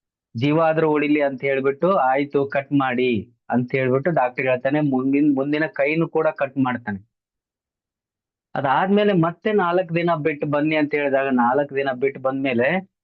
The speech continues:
ಇಲ್ಲಿ ತನಕ ಬಂದಿರುತ್ತೆ ಆ ವಿಷ, ಇಲ್ಲಿ ತನಕ ಬಂದಿರುತ್ತೆ. ಮೊಣಕೈವರೆಗೂ ಕೈ ಕಟ್ ಮಾಡ್ಬೇಕು ಅಂತ ಮತ್ತೆ ಡಾಕ್ಟರ್ ಹೇಳ್ತಾನೆ.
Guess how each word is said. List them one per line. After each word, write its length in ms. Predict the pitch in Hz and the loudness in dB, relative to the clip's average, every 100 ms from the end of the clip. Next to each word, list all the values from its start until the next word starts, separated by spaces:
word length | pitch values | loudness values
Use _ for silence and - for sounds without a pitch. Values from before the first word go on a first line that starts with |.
| - | -4
ಇಲ್ಲಿ 320 | 147 165 165 | 0 2 0
ತನಕ 300 | 156 139 139 | -2 -2 -2
ಬಂದಿರುತ್ತೆ 560 | 156 143 143 139 135 131 | 0 2 2 0 -2 -2
ಆ 40 | |
ವಿಷ, 260 | 117 113 117 113 _ _ _ _ _ _ _ _ _ _ _ - | 0 -2 -2 -6 _ _ _ _ _ _ _ _ _ _ _ -6
ಇಲ್ಲಿ 220 | 139 165 | 0 0
ತನಕ 280 | 165 160 151 | 0 -2 0
ಬಂದಿರುತ್ತೆ. 880 | 151 147 147 143 143 175 214 214 _ _ 135 | 0 2 2 0 -2 -2 -2 -4 _ _ -4
ಮೊಣಕೈವರೆಗೂ 840 | 139 143 175 175 165 156 156 175 | -2 0 2 2 2 2 2 0
ಕೈ 200 | 170 156 | 0 -2
ಕಟ್ 220 | 147 151 | -2 -4
ಮಾಡ್ಬೇಕು 480 | 156 147 143 147 151 | -2 0 0 0 0
ಅಂತ 180 | 147 143 | -2 0
ಮತ್ತೆ 440 | 139 139 143 175 | 0 -2 -2 -2
ಡಾಕ್ಟರ್ 320 | 160 147 - | 0 -2 -2
ಹೇಳ್ತಾನೆ. 580 | 160 147 139 139 110 - | -2 -2 -2 -2 -4 -8